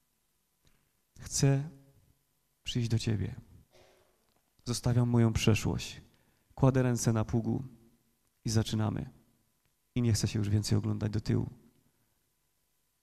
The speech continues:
Chcę, aby najważniejszą rzeczą w moim życiu byłeś Ty i było Twoje królestwo. Amen. Halleluja. Z taką dobrą nowiną was chcę zostawić. Chcę was zostawić z tym, że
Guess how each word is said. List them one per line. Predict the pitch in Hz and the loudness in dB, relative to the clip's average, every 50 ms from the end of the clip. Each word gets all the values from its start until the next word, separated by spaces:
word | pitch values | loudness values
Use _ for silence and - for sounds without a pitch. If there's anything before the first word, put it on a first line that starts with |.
| _ _ | _ _
Chcę, | - - - 151 147 143 143 147 - - | -8 -2 2 4 4 4 4 0 -4 -4
aby | - - 131 127 | -4 0 2 2
najważniejszą | 127 127 117 120 113 110 131 131 123 - - 117 | 4 4 4 4 2 2 2 0 0 0 0 0
rzeczą | 107 120 - - 120 | 0 0 0 -2 -4
w | 117 | -4
moim | 117 117 113 110 107 | -2 -2 -2 -2 0
życiu | 110 110 104 - 110 110 117 - - - _ _ _ _ - | 0 0 0 0 -2 -4 -4 -6 -14 -20 _ _ _ _ -4
byłeś | 123 120 117 113 113 | -2 0 0 0 -2
Ty | - - 135 135 143 170 - - _ _ _ _ - | -4 -4 -4 -4 -4 -6 -12 -16 _ _ _ _ -10
i | - | -8
było | 110 110 104 107 | -4 -4 -4 -4
Twoje | - - 113 107 | -6 -6 -8 -8
królestwo. | - - 95 104 92 90 - - - - - - - _ _ _ _ _ _ _ _ _ _ _ _ _ _ _ _ _ _ _ _ _ _ _ _ _ _ _ - | -6 -6 -6 -6 -6 -6 -8 -10 -12 -12 -14 -14 -16 _ _ _ _ _ _ _ _ _ _ _ _ _ _ _ _ _ _ _ _ _ _ _ _ _ _ _ -10
Amen. | - 117 113 120 135 147 156 151 - - - - _ _ _ _ _ _ _ _ _ _ _ _ _ _ _ | -6 -2 0 0 0 0 -2 -4 -10 -18 -20 -20 _ _ _ _ _ _ _ _ _ _ _ _ _ _ _
Halleluja. | - - 120 113 113 110 104 104 101 92 - - - - - - - | 0 4 4 6 6 6 6 4 4 2 0 -4 -8 -14 -20 -16 -8
Z | - - | -6 0
taką | - 143 143 139 151 147 | 2 2 2 2 2 2
dobrą | 139 143 135 139 135 | 4 4 4 4 2
nowiną | 131 131 127 127 135 127 120 107 | 4 2 2 2 2 2 2 2
was | 110 110 104 | 0 -2 -2
chcę | - 120 | -2 -2
zostawić. | 107 107 101 - - 113 107 98 95 - - - - - - _ _ _ - - - _ - | -2 -2 -2 -2 -2 -2 -2 -2 -2 -6 -8 -12 -16 -20 -20 _ _ _ -20 -20 -20 _ -6
Chcę | - - 127 | -2 0 0
was | 127 123 117 | 0 0 0
zostawić | 123 120 - - 127 117 120 117 | 0 -2 -2 -2 -2 -2 -2 -2
z | - - | -2 -2
tym, | - 135 123 120 110 | 0 0 0 2 4
że | 117 117 113 | 4 2 2